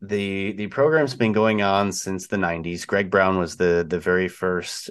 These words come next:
master C F I ever accredited. And since then, there's been less than a thousand master C F Is. It's now twenty twenty-three. So, you know, you do the math. Um, there's,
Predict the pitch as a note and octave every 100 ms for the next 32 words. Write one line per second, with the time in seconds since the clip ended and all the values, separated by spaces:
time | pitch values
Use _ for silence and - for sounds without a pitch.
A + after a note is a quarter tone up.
0 | - F2+ E2+ - E2+ F2+ F2 F#2 E2+ F2
1 | E2 E2+ F2+ F2+ E2+ D#2 D#2+ D#2+ - _
2 | _ _ _ _ A2+ G#2+ G#2 G2+ G2+ G2
3 | C3 - - - D#3+ D#3 A2+ A2+ C#3 F3
4 | F#3 - - A#2 B2 B2 A#2+ A2+ A2 G#2+
5 | G#2+ - G2+ A#2 - C3 A2+ - G2 G2+
6 | G2+ F#2 F#2 A#2 - F2 F2 F2+ - E2
7 | - A1 - - - - A2+ - - A#2
8 | G#2+ - A2+ G#2 G#2 F#2+ - F2+ F2 -
9 | F#2+ F#2 F#2 F#2 F#2 F#2 G2+ G#2 F#2+ F#2+
10 | G2 F2+ - - - _ _ _ - G2
11 | F#2+ F#2+ F#2 F#2+ - - A2 A2+ A2+ -
12 | - -